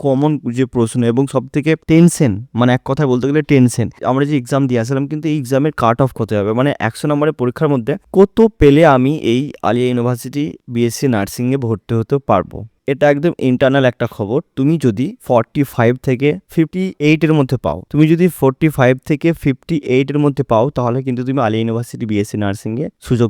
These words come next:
পাবে দু হাজার পঁচিশে। আহ, সেকেন্ড পয়েন্ট আমাদের হচ্ছে রেজাল্ট। রেজাল্টটি কবে দেবে? সবাইকে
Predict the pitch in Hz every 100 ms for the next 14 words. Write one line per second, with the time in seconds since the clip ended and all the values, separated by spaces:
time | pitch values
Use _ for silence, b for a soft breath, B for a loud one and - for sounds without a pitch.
0 | 127 120 135 113 104 117 95 90 95 90
1 | - 117 - 165 185 208 180 165 170 151
2 | 131 127 123 - 175 131 117 107 101 90
3 | - - 113 110 127 131 160 - 120 127
4 | 135 113 98 87 85 - - 160 175